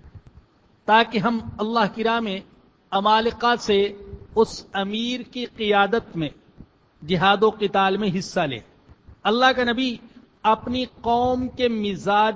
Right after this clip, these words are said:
سے آشنا تھا۔ اللہ کا نبی جانتا تھا کہ یہ جوشیلی باتیں تو بڑی کرتے ہیں،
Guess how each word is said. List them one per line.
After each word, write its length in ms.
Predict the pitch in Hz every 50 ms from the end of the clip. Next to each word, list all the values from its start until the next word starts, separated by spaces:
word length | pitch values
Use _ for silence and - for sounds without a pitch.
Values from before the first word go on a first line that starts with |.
| 185 170
سے 240 | - - - 240 247 - -
آشنا 640 | - 175 185 185 - - - 170 175 175 175 180 180
تھا۔ 540 | - _ _ - 165 170 170 165 147 123 - - _ - - _ _ _ _ _ _ _ _ - - - _
اللہ 180 | - 196 226 254 254
کا 60 | 254 262
نبی 200 | 262 254 285 262
جانتا 340 | 247 233 226 226 220 262
تھا 320 | 269 262 254 240 214 202 208 - - - _ _ _ _ _ _ _ _ _ _
کہ 80 | - 196
یہ 200 | 208 202 247 247
جوشیلی 600 | 202 185 208 196 - - 208 214 202 220 240 240
باتیں 380 | 208 208 190 185 - - 208
تو 140 | 208 233 233
بڑی 220 | 220 208 190 196
کرتے 400 | 202 - 208 190 190 - 220 208
ہیں، 240 | 190 170 160 156 156